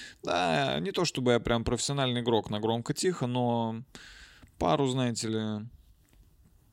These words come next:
песен могу исполнить. Так, это была одна мысль про фортепиано. <laughs> А пианино —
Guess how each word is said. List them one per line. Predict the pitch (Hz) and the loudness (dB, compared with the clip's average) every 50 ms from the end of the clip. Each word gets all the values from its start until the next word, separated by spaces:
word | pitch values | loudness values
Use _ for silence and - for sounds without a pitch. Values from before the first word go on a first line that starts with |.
| _ - | _ 2
песен | 147 143 147 - - 131 127 | 4 4 4 4 0 -2 -2
могу | 127 127 131 123 123 117 | -2 -2 -2 0 0 0
исполнить. | 101 - - - 98 98 98 98 95 98 95 - - - _ - - - - - - - - - - - - - - - - - - | 0 -2 -6 -4 -2 -2 -2 -4 -6 -8 -10 -12 -14 -14 _ -20 -20 -20 -18 -18 -18 -20 -20 -20 -20 -20 -20 -20 -20 -20 -20 -18 -6
Так, | - 107 104 | -2 -2 -2
это | 110 - 131 | 0 -2 0
была | 123 127 135 131 | 2 4 4 4
одна | 131 139 139 | 4 4 0
мысль | 139 139 139 - - 120 | 2 2 0 2 0 0
про | 98 - 120 117 | 0 2 0 0
фортепиано. | - - 123 127 123 120 - - 107 - - - 113 107 107 110 120 123 135 139 135 - | 0 2 2 2 2 2 2 -2 -6 -6 0 0 2 2 2 2 2 2 2 2 4 8
<laughs> | - - 156 151 143 - - 156 151 - - 175 - - 196 175 - 190 233 - - - - - _ - _ _ _ - _ - _ - - _ - - 220 240 240 240 220 196 151 - | 10 10 12 12 10 10 10 8 8 8 6 6 4 2 0 -2 -2 -2 -4 -6 -8 -18 -20 -20 _ -20 _ _ _ -20 _ -20 _ -20 -20 _ -12 -4 -2 0 0 0 -2 -4 -4 -4
А | 120 | -4
пианино — | 101 - 143 139 135 139 147 165 180 175 151 131 120 117 | -2 2 2 2 2 2 -2 -2 -2 -2 0 0 -2 -2